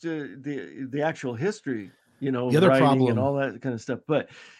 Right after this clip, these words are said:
Speaker 2: the other problem they ran into was that there was nothing in the Hill Cumorah, right? Like, so it's
Speaker 1: <laughs>
Speaker 2: not just, it's not just the geography of the hemispheric model didn't work. It's that when believers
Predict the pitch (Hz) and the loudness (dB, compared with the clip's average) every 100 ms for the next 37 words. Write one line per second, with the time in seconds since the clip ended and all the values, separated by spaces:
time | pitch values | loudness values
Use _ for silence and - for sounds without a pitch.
0 | _ 139 151 160 151 139 123 120 120 135 | _ 2 2 4 2 2 2 2 2 0
1 | - 123 117 107 123 113 - 117 110 104 | 2 2 2 0 -4 -4 -2 -2 0 -2
2 | 104 107 120 113 120 110 104 101 110 104 | 0 2 2 0 -2 -2 -2 -4 -4 -2
3 | 98 104 92 101 98 98 82 78 92 98 | -2 -4 -6 -4 -2 -4 -6 -8 -6 -6
4 | 95 92 - 110 98 - _ _ _ - | -8 -8 -4 -2 -4 -8 _ _ _ -2
5 | 127 123 127 - - 131 135 135 - 120 | 0 4 2 2 0 2 4 2 -2 -4
6 | - 160 175 240 - 147 131 131 135 139 | 2 2 4 2 4 2 4 6 6 4
7 | 139 - 127 117 110 123 117 - 120 110 | 2 4 4 4 2 2 2 2 2 4
8 | 120 123 110 113 110 - 110 120 110 - | 4 4 2 2 0 0 2 4 4 -2
9 | - _ _ _ _ 139 - 151 139 135 | -20 _ _ _ _ -2 2 2 4 4
10 | 135 127 120 110 - - - 139 127 151 | 4 6 4 0 -10 -20 2 4 6 6
11 | 175 160 147 131 117 - | 6 6 6 4 2 -6